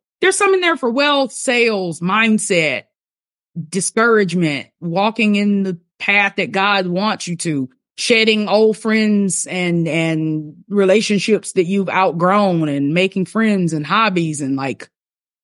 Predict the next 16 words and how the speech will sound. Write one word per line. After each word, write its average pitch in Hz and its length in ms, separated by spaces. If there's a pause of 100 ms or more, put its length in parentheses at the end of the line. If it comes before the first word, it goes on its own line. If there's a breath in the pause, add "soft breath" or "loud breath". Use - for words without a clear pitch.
(120)
being 254 300
a 208 40
holistically 214 960
wealthy 160 480
person, - 640 (160)
you 165 140
know? 160 240 (120)
So, - 120 (600)
um, 147 420
it's 381 200
fantastic. 240 1000 (140)
And, 226 500
uh, 220 280
yeah, 294 440
people 294 340
can 311 240